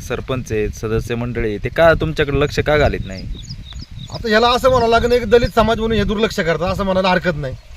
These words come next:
Speaker 2: गावात सगळीकडे रस्ता होता, त्यांचं म्हणणं, ग्रामपंचायतचं म्हणणं असं येते आम्हाला
Speaker 1: हम्म.
Speaker 2: की हे जे रोड करण्याचं काम आहे महसूलचा विषय आला, त्याच्यामुळं आम्ही ह्या रोडमध्ये लक्ष घालू शकत नाही.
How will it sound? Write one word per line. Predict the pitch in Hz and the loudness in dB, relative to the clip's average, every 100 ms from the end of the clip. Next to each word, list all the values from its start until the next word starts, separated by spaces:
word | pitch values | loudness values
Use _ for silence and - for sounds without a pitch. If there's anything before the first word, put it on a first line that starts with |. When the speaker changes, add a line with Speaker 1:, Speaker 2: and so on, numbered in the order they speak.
| - - - - - | -16 -14 -12 -10 0
Speaker 2:
गावात | 170 190 214 | 2 2 2
सगळीकडे | 208 208 226 226 | 0 0 2 2
रस्ता | 226 214 | 2 0
होता, | 185 170 | -4 -4
त्यांचं | 220 220 220 | -4 -2 0
म्हणणं, | 196 190 208 180 - - - | 0 2 2 0 -6 -10 -4
ग्रामपंचायतचं | 185 208 226 220 240 226 | -2 0 2 2 2 2
म्हणणं | 190 202 | 2 2
असं | 208 208 | 2 0
येते | 185 | 2
आम्हाला | 185 180 139 | 2 2 0
Speaker 1:
हम्म. | - - - 110 | -4 -6 -8 -8
Speaker 2:
की | 110 190 202 208 208 160 | -6 -4 -2 -2 -4 -2
हे | 185 | 0
जे | 208 220 | 4 6
रोड | 226 | 6
करण्याचं | 220 220 220 208 | 4 2 2 0
काम | 214 214 | 0 2
आहे | 196 | 2
महसूलचा | 196 233 226 208 208 196 180 | 4 4 2 0 2 4 4
विषय | 170 - 151 | 2 0 -2
आला, | 120 107 - - - - - | -4 -6 -8 -8 -8 -8 -4
त्याच्यामुळं | 160 196 202 | -2 0 2
आम्ही | 208 214 214 196 | 2 0 -2 0
ह्या | 165 180 | 2 2
रोडमध्ये | 190 196 196 202 | 2 0 -2 -2
लक्ष | 214 220 | -2 0
घालू | 202 214 | 2 2
शकत | 170 151 139 | -2 -4 -6
नाही. | 135 | -10